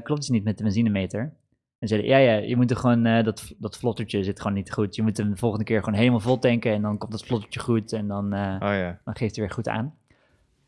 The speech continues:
Speaker 1: Eh, dus toen gingen we naar de opa en oma van Eva in Wassenaar.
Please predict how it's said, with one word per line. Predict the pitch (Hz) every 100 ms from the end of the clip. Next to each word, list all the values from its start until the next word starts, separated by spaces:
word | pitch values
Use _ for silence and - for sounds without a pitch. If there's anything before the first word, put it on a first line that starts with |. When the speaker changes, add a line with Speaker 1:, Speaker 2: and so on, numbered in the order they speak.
| _
Speaker 1:
Eh, | 110 101 101 101 101 104
dus | 104 107
toen | 127
gingen | 107 127 113
we |
naar | 110 107 104 101
de | 101 101 101 101 -
opa | 123 110 104
en |
oma | 117 117 107
van | 113
Eva | 113 117 131 147 185 - _ _ _
in | - 113
Wassenaar. | 117 - 127 131 170